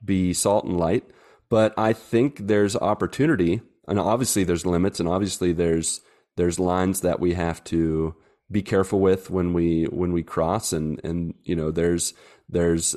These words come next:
unhealthy practices, um,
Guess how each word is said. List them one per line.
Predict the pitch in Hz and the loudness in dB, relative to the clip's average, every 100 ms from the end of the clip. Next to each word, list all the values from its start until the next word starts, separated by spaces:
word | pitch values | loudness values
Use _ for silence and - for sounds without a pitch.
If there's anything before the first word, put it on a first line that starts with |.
| - | -4
unhealthy | 95 95 92 87 85 | -2 0 -2 -2 -4
practices, | - 90 - 92 95 95 - - _ _ _ - | -2 -4 -4 -2 0 0 -4 -12 _ _ _ -4
um, | 87 85 82 80 78 | -2 0 -2 -2 -4